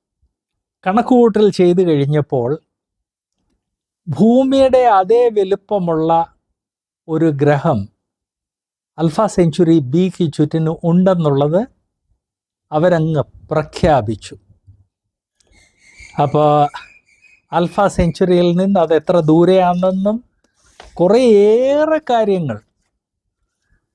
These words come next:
even അതിൻ്റെ ഈ ഗ്രഹത്തിൻ്റെ സർഫേസിലുള്ള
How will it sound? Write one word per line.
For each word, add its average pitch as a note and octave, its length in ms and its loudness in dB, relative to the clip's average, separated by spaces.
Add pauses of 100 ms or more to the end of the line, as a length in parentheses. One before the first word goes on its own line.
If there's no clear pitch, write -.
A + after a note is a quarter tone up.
(120)
even A#3 280 2
അതിൻ്റെ A3+ 720 2
ഈ A3+ 260 -2 (120)
ഗ്രഹത്തിൻ്റെ F3+ 920 0 (800)
സർഫേസിലുള്ള G3 1200 0